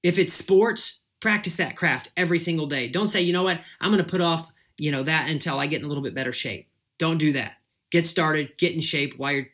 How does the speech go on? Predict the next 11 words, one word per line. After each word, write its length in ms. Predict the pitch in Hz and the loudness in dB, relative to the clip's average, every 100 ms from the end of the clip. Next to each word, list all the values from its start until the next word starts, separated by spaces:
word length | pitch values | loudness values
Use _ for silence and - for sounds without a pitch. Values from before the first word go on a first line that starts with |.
| _ - | _ -12
chasing 680 | - 175 175 160 147 143 - _ - | 0 2 2 0 -4 -6 -12 _ -12
the 60 | |
dream, 380 | 131 156 151 143 | -4 -2 0 -2
the 80 | 127 | -2
goal, 220 | 135 131 | -2 -2
desire. 500 | 131 127 120 107 107 - - _ | -2 -4 -4 -6 -8 -14 -20 _
Guys, 360 | 147 139 139 - _ _ - | 0 0 0 -4 _ _ -6
perfection 500 | 156 170 165 170 143 | -2 0 0 0 0
is 100 | 135 | 0
an 100 | 131 | -2
enemy. 480 | 139 143 151 160 | -2 -2 -2 -4